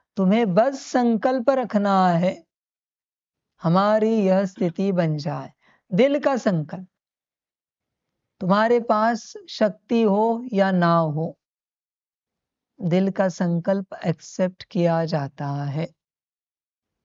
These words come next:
और कार्य अपने आप होता जाता है।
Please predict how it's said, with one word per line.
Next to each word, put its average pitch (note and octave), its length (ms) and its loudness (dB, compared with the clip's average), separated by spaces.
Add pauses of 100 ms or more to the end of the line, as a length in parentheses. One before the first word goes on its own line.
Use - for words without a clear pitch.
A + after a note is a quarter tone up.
(320)
और E3 100 0
कार्य G#3 420 2
अपने G3+ 400 0
आप G3 320 0
होता E3+ 520 -2
जाता D3 380 -6
है। D3 480 -14